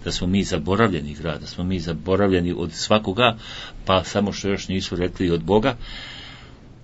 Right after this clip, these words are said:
evo, vidiš da nije. Mi nismo zaboravljeni ni od koga, svi na nama misle, svi danas u Bosni i Hercegovini znaju za Vareš. Trebali smo se samo mi promijeniti.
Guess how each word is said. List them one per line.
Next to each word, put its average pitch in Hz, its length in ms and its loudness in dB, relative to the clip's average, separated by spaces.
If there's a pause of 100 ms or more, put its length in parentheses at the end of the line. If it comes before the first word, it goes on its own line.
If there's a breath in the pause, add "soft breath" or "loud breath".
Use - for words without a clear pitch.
(760)
evo, 95 160 0
vidiš 117 320 -2
da 123 80 -2
nije. 120 320 -4 (680)
Mi 92 160 -2
nismo 92 360 -2
zaboravljeni 82 680 -2
ni 82 180 2
od 117 120 0
koga, 104 420 0 (460 loud breath)
svi - 260 4
na 107 140 6
nama 104 280 6
misle, 101 520 0
svi - 220 -2
danas 110 340 2
u - 20 -4
Bosni 107 320 0
i - 20 -4
Hercegovini 104 500 0
znaju 104 260 4
za 98 140 0
Vareš. 113 400 0 (1000 loud breath)
Trebali 104 300 0
smo 90 140 -6
se - 140 -6
samo 113 280 0
mi 127 200 2
promijeniti. 76 480 -8